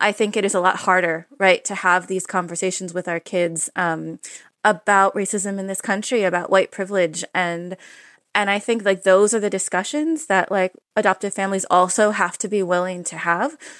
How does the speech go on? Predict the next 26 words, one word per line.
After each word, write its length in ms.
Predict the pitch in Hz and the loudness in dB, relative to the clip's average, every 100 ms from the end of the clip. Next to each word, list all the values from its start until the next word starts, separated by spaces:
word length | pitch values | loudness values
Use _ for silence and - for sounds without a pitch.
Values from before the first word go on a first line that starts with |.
| _ | _
We 160 | 220 220 | -4 0
know 180 | 208 214 | 2 2
statistically 640 | - 214 202 214 220 220 | 0 -2 -2 -2 2 4
a 80 | 175 | 4
lot 160 | 175 | 2
of 100 | 180 | 2
white 200 | 180 - | 2 2
families 400 | 180 180 170 170 - | 0 -2 -2 -4 -2
aren't 240 | 175 165 - | 0 0 -2
having 340 | 208 208 226 | -2 -2 -2
these 220 | 226 220 | -4 -4
discussions, 580 | 220 - 208 208 247 240 | -8 -4 -4 0 -2 0
but 280 | 190 175 - | 2 0 0
when 140 | - 196 | -6 -2
you 200 | 214 226 | 2 2
are 100 | 208 | 2
raising 560 | 196 214 202 180 175 - - _ 196 | 2 2 0 -4 -4 -8 -20 _ 2
Asian 220 | 202 202 | 2 2
American 400 | 196 190 190 160 | 2 2 0 0
kids 260 | 196 190 | 2 2
right 180 | 175 170 | 2 0
now, 300 | 185 180 170 | 2 2 2
or 180 | - 180 | 2 0
kids 280 | - 208 196 | 2 -2 -2
of 100 | 185 | -4
color 480 | - 190 165 165 | 0 2 2 -2